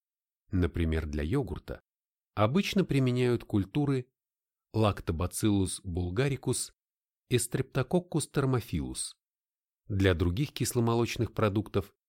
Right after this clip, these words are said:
иные виды. Оттого и вкус у всех производных молока отличается. Ученые, что интересно, до сих пор не пришли к единому мнению о том,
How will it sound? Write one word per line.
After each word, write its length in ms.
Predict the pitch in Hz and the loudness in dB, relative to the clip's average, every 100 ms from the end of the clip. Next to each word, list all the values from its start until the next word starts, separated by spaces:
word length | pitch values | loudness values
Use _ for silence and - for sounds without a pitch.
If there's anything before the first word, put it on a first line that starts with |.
| _ _ _ - | _ _ _ 0
иные 520 | 185 151 101 85 80 | 4 6 4 4 0
виды. 420 | 73 69 64 67 _ _ _ _ _ _ _ - | -2 -4 -6 -10 _ _ _ _ _ _ _ -2
Оттого 580 | 104 - - 131 139 180 | 0 0 0 0 4 2
и 80 | 160 | 0
вкус 400 | - 208 180 - | -4 -2 -2 0
у 100 | 110 | 0
всех 340 | - 147 - | 2 -2 0
производных 640 | 127 120 110 120 110 104 104 | 2 2 4 2 2 0 2
молока 600 | 98 87 - 85 98 - _ _ - | 2 2 -2 -4 -6 -10 _ _ -8
отличается. 880 | 113 135 127 - 160 92 - - - _ _ _ _ _ _ _ _ _ _ _ _ _ _ _ _ _ _ | -4 -2 -2 -2 -2 -4 -4 -8 -10 _ _ _ _ _ _ _ _ _ _ _ _ _ _ _ _ _ _
Ученые, 720 | - 90 - 156 127 69 67 - - | -2 0 2 2 0 -2 -6 -14 -18
что 240 | - 151 | -2 0
интересно, 640 | 117 113 135 78 - - _ _ _ _ _ _ _ _ | 2 2 0 0 -4 -10 _ _ _ _ _ _ _ _
до 260 | 101 92 180 | 0 4 4
сих 300 | 175 175 - | 4 0 0
пор 180 | 180 165 | 0 2
не 100 | 127 | 2
пришли 380 | - 120 - 143 | 0 0 0 -2
к 100 | 131 | 0
единому 480 | 127 127 127 117 | 2 4 4 6
мнению 480 | 107 107 107 98 90 | 6 6 6 4 2
о 60 | 78 | 0
том, 380 | - 131 78 | 0 -2 -2